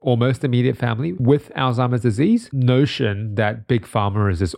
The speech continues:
all-powerful entity that can solve everything. You would have thought that the payoff for curing something like Alzheimer's disease is so incredibly high that someone would have already come out the woodwork with a cure.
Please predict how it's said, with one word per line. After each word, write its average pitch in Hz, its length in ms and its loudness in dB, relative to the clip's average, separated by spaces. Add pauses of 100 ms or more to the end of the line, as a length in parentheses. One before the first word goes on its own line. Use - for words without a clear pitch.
all-powerful 101 760 0
entity 95 440 0
that 92 200 -4
can 98 140 -6
solve 90 300 -2
everything. 131 580 0
You 139 120 6
would 170 100 6
have 170 120 0
thought 151 380 0
that 123 280 -2
the 113 500 2 (180)
payoff 165 720 0 (340)
for 123 160 0
curing 165 480 2
something 120 340 -2
like 104 200 0
Alzheimer's 98 500 0
disease 98 460 0
is 113 180 -2 (160)
so 233 400 -2
incredibly 147 560 -2
high 131 560 0
that 131 240 -4
someone 175 320 -2
would 143 100 4
have 120 120 2
already 117 200 2
come 123 200 -2
out 113 160 -2
the 104 80 -4
woodwork 95 480 0
with 95 260 0
a 110 80 -4
cure. - 560 -2